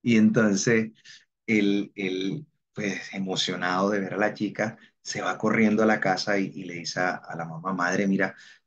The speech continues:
acabo de conocer una mujer increíble, está buenísima, me encantó, esa es la mujer de mi sueño, yo, yo me quiero casar con una mujer así como esa".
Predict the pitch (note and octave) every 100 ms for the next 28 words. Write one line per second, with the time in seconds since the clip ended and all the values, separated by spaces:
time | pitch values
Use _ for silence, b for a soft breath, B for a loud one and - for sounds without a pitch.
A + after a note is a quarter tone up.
0 | - - F2+ F2+ G2+ F#2+ F#2 F#2+ G2 F2+
1 | E2+ F#2 F#2 F#2 F2+ - - E2 E2+ F#2+
2 | G2 - F#2+ F2+ F2 F2 - E2 E2+ -
3 | G#2 G2 G2 B B - - A2+ A2 F#2
4 | F#2 A2 G#2+ D3+ C3+ G2+ - A2 C#3+ C3
5 | - A2+ G2+ - G#2 G2+ G#2 F#2 F2+ -
6 | - - - -